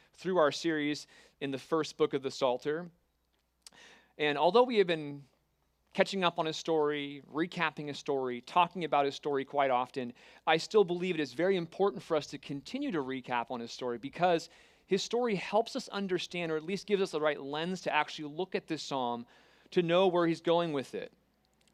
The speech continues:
to understand his background and why he is passionate about teaching men and women, people of God, what it means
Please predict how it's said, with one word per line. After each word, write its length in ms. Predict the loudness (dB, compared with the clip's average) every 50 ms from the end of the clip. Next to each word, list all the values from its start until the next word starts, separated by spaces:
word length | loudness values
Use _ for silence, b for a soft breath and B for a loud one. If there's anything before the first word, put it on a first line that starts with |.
| -14 -10
to 120 | -8 -4
understand 540 | -4 -2 0 2 0 0 0 -4 -4 -2 -2
his 160 | -4 -6 -8
background 560 | -4 2 4 4 4 4 0 -4 -6 -6 -4
and 160 | -6 -10 -8 -2
why 260 | 0 2 2 2 0
he 180 | 0 -4 -6
is 120 | -6 -8 -8
passionate 580 | -12 -6 -4 -4 -4 -4 -6 -6 -6 -8 -8 B B B B B
about 320 | -4 2 2 2 2 0 -8
teaching 580 | -14 -12 -12 -12 -12 -8 -6 -6 -4 -6 -8 -10 b b b b b b b b _ -12
men 400 | -4 -2 -2 0 0 -2 -4 -8 -8
and 120 | -10 -8 -6
women, 300 | -6 -4 -4 -6 -6 -8
people 560 | -10 -12 -12 -10 -6 -6 -6 -6 -6 -8 _ _ -14 -14
of 160 | -12 -6 0
God, 480 | 4 4 6 6 4 2 0 -4 -10 b b b b b b b
what 240 | -6 0 2 2 2
it 100 | 2 -4
means 500 | -6 -6 -6 -6 -6 -8 -10 -12 -16